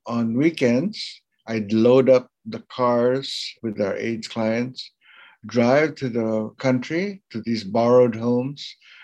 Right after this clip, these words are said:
And for that weekend, we would just cook and have fun and swim and enjoy each other's company. They needed that, especially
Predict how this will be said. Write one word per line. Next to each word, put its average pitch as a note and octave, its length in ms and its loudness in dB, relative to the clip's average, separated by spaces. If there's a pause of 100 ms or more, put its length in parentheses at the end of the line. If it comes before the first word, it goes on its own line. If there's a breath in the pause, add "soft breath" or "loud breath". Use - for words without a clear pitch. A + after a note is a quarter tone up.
(240 loud breath)
And B2+ 320 2
for C#3 160 2
that B2+ 320 2
weekend, C3+ 680 -2 (680)
we C#3+ 580 0
would C3 240 -6
just C#3 460 0 (320)
cook C#3+ 360 -4 (340)
and G#2+ 580 -4
have A2+ 260 -6
fun D#3+ 400 -4
and G#2+ 180 -4
swim E3 800 2 (540 loud breath)
and A#2 220 -4
enjoy B2+ 320 4
each B2 160 -2
other's A2 260 -4
company. C#3+ 680 -6 (720 loud breath)
They D3 260 2
needed F3+ 460 2
that, F#2+ 240 -6 (120)
especially E3+ 880 0